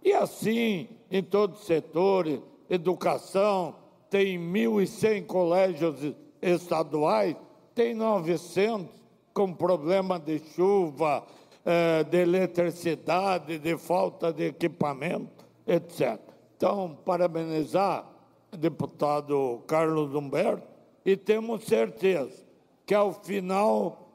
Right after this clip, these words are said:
desse primeiro ano de governo,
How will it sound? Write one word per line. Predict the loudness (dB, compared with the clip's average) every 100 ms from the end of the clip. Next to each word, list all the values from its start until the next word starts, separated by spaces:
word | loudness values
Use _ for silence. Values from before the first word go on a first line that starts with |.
| _
desse | 2 4 2 -6
primeiro | -6 -4 -2 2 4 4 4 2
ano | 2 0
de | -4 -2
governo, | 0 0 2 0 0 -4